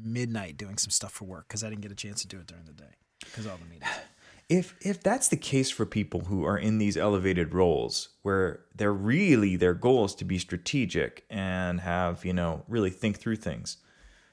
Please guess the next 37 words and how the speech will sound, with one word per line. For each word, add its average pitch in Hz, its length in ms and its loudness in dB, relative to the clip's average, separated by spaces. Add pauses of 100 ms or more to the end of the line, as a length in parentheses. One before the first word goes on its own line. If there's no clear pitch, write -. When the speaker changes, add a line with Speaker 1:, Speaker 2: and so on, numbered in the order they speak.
(240)
Speaker 2:
Collaborative 147 640 4
work 143 400 4
is 107 180 -2
the 110 140 2
only 127 320 2
thing 120 280 0
that 98 140 2
can 87 260 -2
really 101 360 4
do 92 560 0
because - 380 -4
they're 101 140 6
in 92 120 2
meetings 135 340 2
all 185 120 0
day. 233 340 -2 (420)
And 127 440 0 (360)
if - 140 -4
you 156 80 4
have 196 300 0
any 151 240 4
expectation 117 760 -2
for 139 160 0
them 143 200 2
to 120 80 -6
do 110 140 0
something 110 400 -2
outside 92 480 0
of 120 80 -2
that, 156 340 -2 (580)
they're 208 180 8
working 190 320 6
nights. - 400 0 (640)
It's 147 160 4
a - 20 -2
guarantee, 117 420 4
Speaker 1:
Yeah. - 60 0